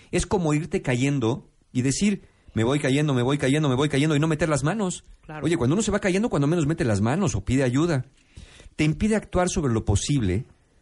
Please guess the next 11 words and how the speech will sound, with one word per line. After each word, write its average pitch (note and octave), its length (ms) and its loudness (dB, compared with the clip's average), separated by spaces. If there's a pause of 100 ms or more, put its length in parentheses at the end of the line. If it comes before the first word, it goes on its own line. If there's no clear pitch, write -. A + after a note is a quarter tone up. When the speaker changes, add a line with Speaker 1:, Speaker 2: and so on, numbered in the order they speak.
(120)
Speaker 1:
para B2 200 2
alterar B2+ 300 0
el D3+ 140 -2
curso D3+ 300 -2
de B2+ 60 2
una C3 100 0
situación A2+ 420 -2
o C3 40 2
resolver G#2 280 0
un B2+ 100 0
problema. D#3+ 440 0